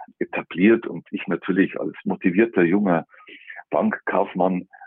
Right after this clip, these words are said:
hab natürlich meinen Eltern einen Goldsparplan verkauft und, äh, angeboten als sichere, inflationsgeschützte Anlage. Das Gold war damals bei achthundert Dollar und, äh, wir hatten dann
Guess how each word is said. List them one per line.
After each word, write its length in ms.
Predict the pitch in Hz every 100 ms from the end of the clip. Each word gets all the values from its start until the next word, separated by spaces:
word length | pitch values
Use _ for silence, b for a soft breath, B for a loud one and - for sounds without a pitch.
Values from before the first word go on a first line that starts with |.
| _
hab 220 | - -
natürlich 480 | 80 - 82 82 -
meinen 340 | - 76 78 73
Eltern 600 | 92 95 92 82 82 -
einen 380 | 76 73 80 80 -
Goldsparplan 640 | 90 - - 78 - 65 -
verkauft 440 | - - - - _ _ B B B B -
und, 360 | 90 80 78 -
äh, 40 | 80 -
angeboten 800 | 101 92 - 71 - - - - -
als 160 | - - -
sichere, 380 | - 113 101 92
inflationsgeschützte 1160 | 113 - 104 - 107 107 90 - 104 - 76
Anlage. 380 | 92 95 69 71
Das 100 | -
Gold 200 | 87 117
war 120 | 92
damals 340 | 85 95 92 -
bei 100 | -
achthundert 560 | 80 - 101 - -
Dollar 280 | 85 131 185 _ _ _ - B B B _ - -
und, 380 | 101 95 92 92
äh, 220 | 90 80 -
wir 140 | 82
hatten 260 | 87 - 82
dann 380 | 71 78 78